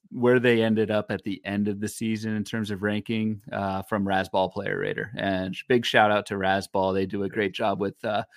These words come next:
Speaker 1: with, with Rudy with his tools. Yeah, Gray's, Gray, Gray's all right too. <laughs> Um, but the, the Razzball tools are, are amazing,
Speaker 2: Are
Speaker 1: and the
Speaker 2: really
Speaker 1: Razzball Player Rater is kinda like,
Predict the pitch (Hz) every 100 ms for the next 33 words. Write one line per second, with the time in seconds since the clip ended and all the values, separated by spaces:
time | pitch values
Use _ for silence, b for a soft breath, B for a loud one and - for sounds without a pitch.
0 | B B B B 107 113 123 127 117 120
1 | 139 135 123 117 135 120 - 127 120 120
2 | 131 127 123 127 117 113 - - 139 147
3 | - 165 156 151 143 135 - 120 113 -
4 | - _ _ - 113 110 107 110 110 -
5 | - _ _ - 123 117 117 123 120 123
6 | 127 143 127 120 131 120 113 110 104 101
7 | 104 101 95 98 92 98 98 95 98 104
8 | 107 107 101 - 104 98 95 95 95 95
9 | 98 - 175 170 98 -